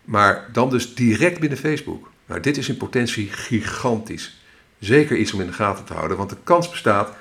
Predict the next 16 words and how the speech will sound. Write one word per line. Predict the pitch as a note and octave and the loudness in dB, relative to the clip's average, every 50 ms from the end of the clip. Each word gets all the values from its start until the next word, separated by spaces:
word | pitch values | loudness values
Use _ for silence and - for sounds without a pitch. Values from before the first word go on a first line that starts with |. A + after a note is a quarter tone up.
| - - - _ - | -20 -20 -20 _ -14
dat | G2+ - | -12 -12
steeds | - - C#3 C3+ C3 C3 | -2 2 2 4 4 2
meer | A#2+ A2+ A2+ A2 | 2 0 0 0
bedrijven | B2 A2 F#2 F#2 F#2 F#2 F2+ F#2 | 0 -2 -2 -2 -2 -2 -2 -6
en | E2 | -8
personen | - F2 - - F2+ E2+ E2 D#2+ - | -10 -8 -6 -4 -4 -4 -4 -6 -6
toegang | - A#2 - G#2+ F#2 | -6 -6 -6 -6 -6
krijgen | - F#2+ E2+ F2 F2 - - - - - - - - _ _ | -4 -4 -4 -4 -4 -8 -12 -14 -18 -20 -20 -20 -20 _ _
tot | - G2+ G2 | -8 -6 -6
het | - - - | -6 -6 -4
livestreamen | F2 F#2+ G2 G2 G2 - - - - A2 G2 F2+ E2+ E2+ E2+ E2 - E2+ E2 | 0 0 0 0 0 -2 -6 -6 -4 -2 -2 -2 -2 -4 -4 -6 -8 -8 -6
binnen | F2+ F2 D#2+ D#2+ D#2 | -4 -4 -4 -6 0
Facebook. | - A2 G#2 G2 - - F#2 E2 - - - _ _ _ _ _ _ _ _ - - _ _ _ _ _ _ _ _ _ _ _ _ _ | 2 2 2 2 0 -4 -10 -12 -12 -14 -20 _ _ _ _ _ _ _ _ -20 -20 _ _ _ _ _ _ _ _ _ _ _ _ _
In | - G#2 | -4 -4
de | G2 | 0
video | - C3+ D3+ D#3 D3+ C#3 C3 B2+ A#2 A2 G2 D#2+ - - | 0 0 2 4 6 8 10 10 10 8 6 4 0 -6